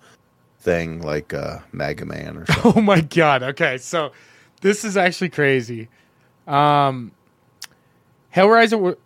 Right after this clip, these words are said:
Speaker 2: Hellraiser was worked on for a couple more months before it was quietly canceled. Advertisements had been printed and featured on magazines such as
Speaker 1: That's
Speaker 2: Electronic
Speaker 1: wild.
Speaker 2: Gaming Monthly,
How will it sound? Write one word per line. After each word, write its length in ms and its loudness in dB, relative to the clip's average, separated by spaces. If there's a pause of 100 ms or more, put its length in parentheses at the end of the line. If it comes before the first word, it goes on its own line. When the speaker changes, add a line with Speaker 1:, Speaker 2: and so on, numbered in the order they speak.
Speaker 2:
Hellraiser 520 4
was 200 -4
worked 240 0
on 100 2
for 120 -4
a 40 -4
couple 220 -8
more 160 -2
months 240 -6
before 240 -6
it 20 -4
was 100 -10
quietly 300 -4
canceled. 440 -12
Advertisements 640 -2
had 120 -2
been 140 -6
printed 300 -2
and 100 -6
featured 300 2
on 100 2
magazines 420 -2
such 220 -6
as 80 -10
Speaker 1:
That's 80 -4
Speaker 2:
Electronic 380 0
Speaker 1:
wild. 120 -4
Speaker 2:
Gaming 160 -10
Monthly, 500 0